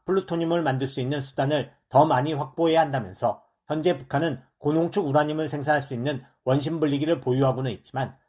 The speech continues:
원심 분리기 제조 원료를 구하는 데 어려움을 겪고 있다고 말했습니다.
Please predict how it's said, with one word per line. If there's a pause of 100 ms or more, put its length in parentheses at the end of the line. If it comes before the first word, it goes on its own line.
(100)
원심
분리기
제조
원료를
구하는
데 (200)
어려움을
겪고
있다고 (160)
말했습니다.